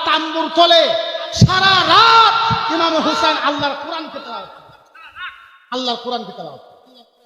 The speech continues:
সারা রাত। একমাত্র হুসাইন কোরআনের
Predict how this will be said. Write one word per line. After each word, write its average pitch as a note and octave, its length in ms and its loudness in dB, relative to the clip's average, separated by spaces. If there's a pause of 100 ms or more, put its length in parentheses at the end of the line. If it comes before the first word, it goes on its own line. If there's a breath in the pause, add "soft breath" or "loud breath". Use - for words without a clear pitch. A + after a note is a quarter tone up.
(480)
সারা C#4 140 -14
রাত। A#3+ 160 -16 (1400)
একমাত্র D4+ 480 -10
হুসাইন C4+ 440 -8
কোরআনের C4 280 -8